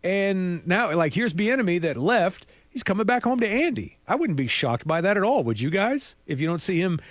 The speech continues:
back in Kansas City? And they're just adding another piece to it. Like, Spags isn't going anywhere. Matt Nagy's not going anywhere. And you're gonna add your former O C play caller, or at least co-play caller or co-contributor,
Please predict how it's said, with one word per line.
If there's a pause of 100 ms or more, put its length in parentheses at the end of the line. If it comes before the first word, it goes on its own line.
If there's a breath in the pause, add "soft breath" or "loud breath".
(160 loud breath)
back
in
Kansas
City? (240 loud breath)
And
they're
just
adding
another
piece
to
it. (320 soft breath)
Like,
Spags
isn't
going
anywhere. (320)
Matt
Nagy's
not
going
anywhere.
And
you're
gonna
add
your
former
O
C
play
caller, (340 soft breath)
or
at
least
co-play
caller
or
co-contributor,